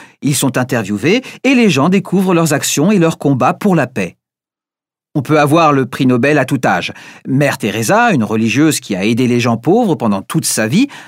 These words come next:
a reçu le prix Nobel de la paix à l'âge de soixante-neuf ans.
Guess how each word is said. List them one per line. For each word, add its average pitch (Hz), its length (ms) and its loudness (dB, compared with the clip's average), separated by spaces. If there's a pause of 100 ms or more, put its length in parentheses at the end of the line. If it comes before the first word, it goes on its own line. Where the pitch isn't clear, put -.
(140)
a 240 100 2
reçu 254 340 2
le 233 120 2
prix 196 180 -2
Nobel 156 300 2
de 123 60 0
la 117 140 2
paix 208 300 -2
à 156 100 2
l'âge 196 280 2
de 147 120 2
soixante-neuf 208 720 0
ans. 95 160 -4